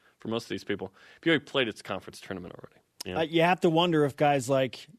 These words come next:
Speaker 2: Dalton Nixon and Zach Seljaas would opt to come back and play another full season
Speaker 1: It'd be
Speaker 2: if,
Speaker 1: fun to, don't get me wrong,
Speaker 2: if
Speaker 1: it'd
Speaker 2: they
Speaker 1: be
Speaker 2: were
Speaker 1: fun to
Speaker 2: given the
Speaker 1: have 'em. I
Speaker 2: chance.
Speaker 1: just, I just
Speaker 2: I don't know how much it would impact guys like T J Haws and Jake Toolson and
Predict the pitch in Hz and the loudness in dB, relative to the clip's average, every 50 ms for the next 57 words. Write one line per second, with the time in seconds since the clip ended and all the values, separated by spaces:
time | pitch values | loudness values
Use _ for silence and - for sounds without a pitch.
0 | _ - 143 139 139 135 131 135 139 131 - 147 135 123 120 113 123 131 127 120 | _ -2 0 0 0 0 -2 -2 -2 -2 -2 -4 -2 -2 -2 0 0 0 -2 -2
1 | - - 143 135 135 135 127 120 117 113 - - - - - _ _ _ _ _ | -4 -2 -2 0 0 0 0 -2 -2 -4 -4 -6 -6 -6 -10 _ _ _ _ _
2 | _ _ _ - 117 117 127 139 139 131 123 113 107 - _ _ _ _ _ _ | _ _ _ -10 -4 0 2 4 4 2 0 -4 -10 -16 _ _ _ _ _ _
3 | _ _ - 139 139 139 - _ - - 139 - - 139 127 120 110 131 139 143 | _ _ -2 0 0 0 -2 _ -4 -4 -4 0 2 2 2 2 2 2 0 0
4 | 135 - 127 - - 131 131 127 127 127 120 123 117 - - 127 123 113 - - | 0 -2 -6 -4 0 0 0 2 0 0 -2 -2 -4 -2 -2 -2 -2 0 -2 -2
5 | 127 117 113 - 127 147 180 214 302 254 - - 208 208 202 175 151 175 202 277 | -2 -2 0 2 4 2 4 4 4 2 4 4 2 4 4 2 4 4 2 4
6 | 302 294 269 196 156 196 269 269 - 165 175 196 175 160 160 170 185 165 160 151 | 4 4 4 4 6 4 4 4 4 4 4 4 4 4 4 4 4 2 2 2
7 | 135 - - - 156 151 139 127 127 156 160 135 120 - - - - 131 123 101 | 4 4 4 4 4 4 2 2 2 2 0 0 -4 -6 -8 -6 -4 -4 -4 -4
8 | 85 - - - 202 202 208 196 185 165 156 175 170 170 160 - 190 170 160 165 | -6 -10 -10 2 2 4 4 6 4 4 4 4 4 2 4 4 4 4 4 2
9 | 160 139 - 165 151 139 - 156 147 147 135 147 143 131 - - 165 147 151 156 | 2 2 2 2 2 2 2 2 2 4 4 2 0 0 0 -2 0 2 4 4
10 | 147 135 147 151 151 147 147 147 143 117 147 139 135 127 127 123 123 120 117 - | 4 4 4 4 4 4 4 2 2 2 2 2 2 2 2 0 0 -2 0 0
11 | 151 139 120 - - 170 160 151 - 160 143 | 0 0 0 2 2 4 4 4 2 2 2